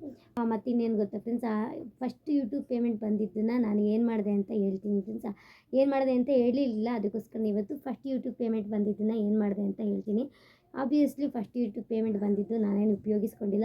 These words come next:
ಎಲ್ಲನೂ ಸಹಿತ, ಆ, ರಂಗನ ಕೈಗೆ ಕೊಟ್ಟಿದ್ದೀನಿ. ಆ, ಫುಲ್ ಅಮೌಂಟು ಅವನ ಅಕೌಂಟ್ಗೆ ಹೋಗೋದು, ನಾನೇನೇ ಅರ್ನ್ ಮಾಡಿದ್ರು ಸಹಿತ ಅವನ ಅಕೌಂಟ್ಗೆ ಹೋಗ್ಲಿ. ನನ್ನ,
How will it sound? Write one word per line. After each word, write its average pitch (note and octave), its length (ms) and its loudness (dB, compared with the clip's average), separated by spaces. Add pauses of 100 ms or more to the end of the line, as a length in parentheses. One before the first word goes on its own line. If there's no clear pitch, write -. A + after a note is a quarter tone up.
ಎಲ್ಲನೂ G#3+ 360 4
ಸಹಿತ, G#3+ 240 -4 (520)
ಆ, A#3 280 2
ರಂಗನ A3 260 4
ಕೈಗೆ A#3 260 0
ಕೊಟ್ಟಿದ್ದೀನಿ. A#3+ 560 0
ಆ, A#3+ 180 0
ಫುಲ್ C4 220 -2
ಅಮೌಂಟು B3+ 380 2
ಅವನ A#3 260 0
ಅಕೌಂಟ್ಗೆ A3+ 360 -4
ಹೋಗೋದು, G#3+ 360 0
ನಾನೇನೇ G#3+ 500 2 (320)
ಅರ್ನ್ B3 260 4
ಮಾಡಿದ್ರು A3+ 320 2
ಸಹಿತ G#3 280 -2
ಅವನ G#3+ 240 0
ಅಕೌಂಟ್ಗೆ G#3 420 -2
ಹೋಗ್ಲಿ. G#3 360 2
ನನ್ನ, A3+ 300 2